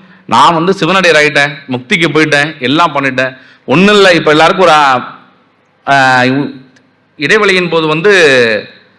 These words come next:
ஆ, தேநீர் எல்லாம் கொடுக்குறதுக்கெல்லாம் வச்சிருக்கிறாங்க. எல்லாருக்கும் ஒரு அருகம்புல்லு சாறு கொடுப்போம். கொடுத்தோன்னே என்ன ஆயிடும்?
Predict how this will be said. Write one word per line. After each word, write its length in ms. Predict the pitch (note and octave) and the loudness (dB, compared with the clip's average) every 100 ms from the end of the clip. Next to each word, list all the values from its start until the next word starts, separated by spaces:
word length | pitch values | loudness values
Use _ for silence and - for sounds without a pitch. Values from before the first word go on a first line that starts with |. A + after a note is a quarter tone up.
| _ _ _ _ - | _ _ _ _ -6
ஆ, 640 | A#2+ B2+ B2 A#2 A2+ A2 G#2+ G#2+ G#2+ _ _ _ _ _ _ | -2 2 2 0 -2 -4 -8 -12 -18 _ _ _ _ _ _
தேநீர் 280 | - F#3 F#3 | -2 0 2
எல்லாம் 260 | E3 F3 D#3+ | 2 0 -2
கொடுக்குறதுக்கெல்லாம் 420 | D#3+ E3 D#3 D3+ | -2 0 2 0
வச்சிருக்கிறாங்க. 520 | B2+ D#3 C#3 C3 B2 - - - - | 0 -2 -2 0 -2 -6 -16 -20 -4
எல்லாருக்கும் 360 | D3 F3 F3 | -2 0 0
ஒரு 20 | |
அருகம்புல்லு 420 | C#3 C#3+ G3+ F#3 E3 | 0 0 -2 -2 0
சாறு 240 | D3+ D3+ | 0 0
கொடுப்போம். 420 | D3 C#3+ B2+ - - _ - | -4 -4 -4 -6 -16 _ -2
கொடுத்தோன்னே 300 | E3+ F3 E3+ | 0 0 0
என்ன 220 | D#3 E3 | 2 2
ஆயிடும்? 380 | D#3 B2 G2+ | 2 0 -2